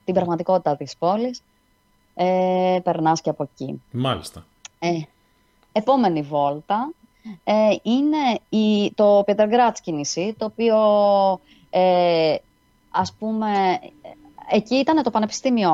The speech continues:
Speaker 1: μου. Εντάξει, εγώ γενικά το αγαπώ πολύ επίσης αυτό το νησί, έχει και τη ζωή του. Να πω ότι υπάρχει, απ' τα σημαντικά, εντάξει, σημαντικά, υπάρχει, ε, μια ενδιαφέρουσα,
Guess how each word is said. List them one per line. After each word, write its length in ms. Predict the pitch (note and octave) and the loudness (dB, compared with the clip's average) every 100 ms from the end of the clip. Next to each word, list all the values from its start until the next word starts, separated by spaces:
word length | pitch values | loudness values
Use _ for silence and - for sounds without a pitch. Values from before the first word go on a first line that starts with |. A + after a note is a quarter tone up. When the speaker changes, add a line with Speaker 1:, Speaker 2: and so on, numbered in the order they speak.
| C#3 | 2
Speaker 1:
μου. 100 | B2+ | -2
Εντάξει, 440 | E3 F3 D#3+ - F#3 | -4 0 -2 -2 -6
εγώ 140 | G3+ | -4
γενικά 440 | B3+ A3 G#3 A3+ G#3+ | -4 -4 0 0 0
το 100 | E3 | 0
αγαπώ 300 | D#3 D3 D3 | -2 -6 -8
πολύ 260 | D3 C#3+ | -6 -4
επίσης 340 | C#3 C#3+ D3 D3 | -6 -6 -8 -10
αυτό 200 | - C#3+ | -10 -8
το 120 | C#3 | -6
νησί, 540 | C#3 - G#3 B3 D4+ - - | -6 -6 0 0 -2 -8 0
έχει 220 | A#3 A#3 | 0 0
και 120 | F#3 | -4
τη 140 | E3 | -6
ζωή 380 | D3+ D3 C#3+ D#3+ - | -4 -4 -4 -6 -6
του. 180 | D4 - _ _ - - - _ | -8 -8 _ _ -20 -20 -20 _
Να 200 | G3+ G#3+ | -2 0
πω 160 | C4+ D#4 | 2 0
ότι 480 | D#4 B3 G3+ E3+ - - | 0 -2 0 -2 -4 -10
υπάρχει, 720 | - G3+ B3 C#4 - C#4 A#3 - | -8 0 0 0 -4 -4 -4 -4
απ' 140 | G#3+ | -4
τα 100 | G#3+ | -4
σημαντικά, 580 | G#3 G#3 G3+ F#3 - A3+ G3+ | -4 -4 -4 -4 -4 -4 -2
εντάξει, 260 | G#3+ - | -4 -6
σημαντικά, 640 | - F3 D#3+ D#3 D#3 D3 - | -6 -4 -2 -2 0 0 -2
υπάρχει, 960 | F3 A3+ C4 - C4+ A#3 G3 E3+ D#3 - _ _ _ | -2 -2 -2 -4 -4 -2 0 0 -2 -4 _ _ _
ε, 240 | - F3+ F3+ | 0 2 2
μια 200 | G#3 A#3 | 2 2
ενδιαφέρουσα, 720 | A3+ G#3 A3 A3 A3 - G#3+ | 0 -2 0 0 -2 -4 0